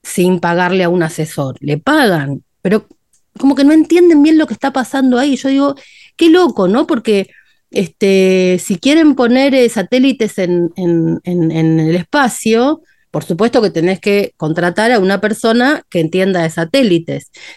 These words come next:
Si querés hacer un plan de vacunación, tenés que contratar a una persona que entienda de vacunación. Si querés hacer un, un, una, una, cambiar una currícula,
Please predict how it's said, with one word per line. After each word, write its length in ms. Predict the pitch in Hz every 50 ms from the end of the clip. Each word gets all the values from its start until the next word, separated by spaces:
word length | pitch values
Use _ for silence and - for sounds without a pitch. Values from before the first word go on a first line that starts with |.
| _ -
Si 80 | 165
querés 240 | 160 190 208 262 269
hacer 240 | 294 - - 285 269
un 140 | 262 247 220
plan 180 | 247 262 262
de 80 | 262 262
vacunación, 720 | 247 233 233 - 233 226 226 247 233 - - 294 320 311
tenés 280 | - 175 175 185 196 -
que 140 | - 220 -
contratar 520 | 196 190 180 196 196 196 190 220 233 233
a 40 | 220
una 160 | 208 190 190
persona 380 | 196 208 208 - 262 269 285 262
que 120 | - 180
entienda 340 | 170 - 180 180 185 180 170
de 40 | 165
vacunación. 760 | 156 165 - - 160 160 170 - - 302 277 214 160 156 - - - - - -
Si 140 | - 180
querés 300 | 160 185 185 240 285 269
hacer 360 | 285 254 247 - 285 277 269 269
un, 320 | 262 254 254 247 240 233
un, 800 | 190 - 226 233 233 233 233 226 226 226 220 220 208 208 202 196
una, 240 | - 202 214 214 208
una, 320 | 208 220 220 226 226 220 208
cambiar 400 | - 202 202 214 220 247 226 208
una 200 | 202 214 214 208
currícula, 800 | - 196 185 185 226 226 - 233 220 208 190 180 170 170 165